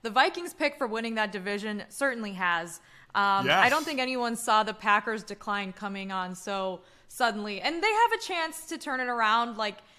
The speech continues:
Speaker 1: this has happened before in Aaron Rodgers' career. Remember when he told everyone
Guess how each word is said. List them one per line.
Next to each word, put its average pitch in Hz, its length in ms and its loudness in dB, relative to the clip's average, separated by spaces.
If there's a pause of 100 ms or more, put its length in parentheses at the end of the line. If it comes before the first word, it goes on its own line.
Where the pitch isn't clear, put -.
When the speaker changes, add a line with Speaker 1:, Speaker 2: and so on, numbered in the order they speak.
(220)
Speaker 1:
this 370 160 -2
has 440 140 0
happened 294 320 2
before 196 520 -2
in 202 120 -4
Aaron 190 240 -2
Rodgers' 185 500 -4
career. 196 400 -6
Remember 233 340 -2
when 262 120 -4
he 247 120 -2
told 226 280 -2
everyone 220 500 -2